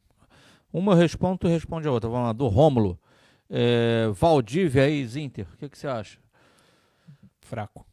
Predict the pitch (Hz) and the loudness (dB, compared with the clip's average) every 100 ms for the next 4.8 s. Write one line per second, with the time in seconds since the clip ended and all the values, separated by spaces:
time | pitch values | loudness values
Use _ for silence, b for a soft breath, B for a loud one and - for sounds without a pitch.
0 | _ _ 135 120 113 113 113 - 160 156 | _ _ 0 2 4 2 0 2 2 4
1 | 156 151 127 165 170 - 165 156 165 - | 4 2 2 0 -2 -4 -6 -4 -4 -2
2 | 165 143 156 139 123 - 131 135 127 123 | -4 -2 -4 -2 -2 -2 -2 0 0 4
3 | 156 131 127 135 - 151 131 117 147 156 | 6 8 6 4 -2 -4 -2 -2 -2 -2
4 | - 160 156 147 123 135 139 131 | -6 -4 -4 -4 -4 -2 0 -2